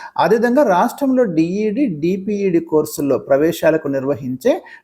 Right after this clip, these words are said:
ఆ, Diploma in Elementary Education ఏదైతే దానికి సంబంధించిన కౌన్సిలింగ్ అయితే మనకు ఈ ఏడాది నుంచి వాళ్ళకు ఈడబ్ల్యూఎస్ రిజర్వేషన్లను అమలు చేయనున్నట్లు విద్యాశాఖ అధికారులు ప్రకటించారు. అంటే గతంలో ఇంప్లిమెంట్ చేయలేదు కాబట్టి ఇది గవర్నమెంట్ దృష్టికి వెళ్ళింది. ఇమ్మీడియట్‌గా మరి,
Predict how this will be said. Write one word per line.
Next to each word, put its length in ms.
ఆ, 120
Diploma 600
in 60
Elementary 680
Education 420
ఏదైతే 240
దానికి 340
సంబంధించిన 400
కౌన్సిలింగ్ 460
అయితే 240
మనకు 400
ఈ 200
ఏడాది 420
నుంచి 320
వాళ్ళకు 400
ఈడబ్ల్యూఎస్ 880
రిజర్వేషన్లను 720
అమలు 300
చేయనున్నట్లు 540
విద్యాశాఖ 600
అధికారులు 440
ప్రకటించారు. 680
అంటే 180
గతంలో 520
ఇంప్లిమెంట్ 600
చేయలేదు 580
కాబట్టి 340
ఇది 100
గవర్నమెంట్ 420
దృష్టికి 340
వెళ్ళింది. 400
ఇమ్మీడియట్‌గా 480
మరి, 300